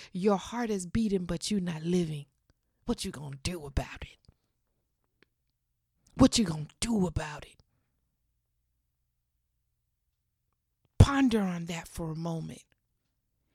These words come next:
And now, honey child, whew, we gonna talk about community. As I took in the space,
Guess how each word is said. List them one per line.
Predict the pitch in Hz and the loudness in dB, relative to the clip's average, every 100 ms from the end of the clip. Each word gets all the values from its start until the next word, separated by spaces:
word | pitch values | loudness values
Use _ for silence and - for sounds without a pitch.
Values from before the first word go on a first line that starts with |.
| _ _ - | _ _ -10
And | 185 175 175 | -6 -6 -6
now, | 202 220 226 233 226 | -4 -4 -2 -2 -2
honey | 208 220 220 220 | -2 2 2 2
child, | 214 - 214 202 196 190 190 196 - _ - - - - - - - | -2 -2 -2 0 -2 -2 -4 -6 -10 _ -20 -20 -20 -20 -20 -4 8
whew, | 480 508 427 - - - - - _ _ _ _ _ _ _ _ | 12 12 12 6 -2 -6 -18 -20 _ _ _ _ _ _ _ _
we | 208 | 2
gonna | 208 185 | 2 2
talk | 196 180 | 0 -2
about | 170 160 151 | -2 -4 -4
community. | - 147 160 175 156 147 - _ _ _ _ _ _ _ _ _ _ _ _ _ _ _ _ _ _ _ - - - - - 208 | -6 -4 -2 0 0 -2 -8 _ _ _ _ _ _ _ _ _ _ _ _ _ _ _ _ _ _ _ -16 -16 -18 -20 0 6
As | 208 196 - | 6 4 0
I | 214 220 220 214 208 202 196 _ _ _ _ _ _ _ _ _ _ _ _ - | 2 4 4 4 2 -2 -6 _ _ _ _ _ _ _ _ _ _ _ _ -4
took | - 285 - - - | 2 2 0 -6 -2
in | 262 240 190 | 0 0 -2
the | 165 | -2
space, | - - - - _ 247 208 131 - - - | -2 2 2 2 _ 8 8 6 -4 -6 -6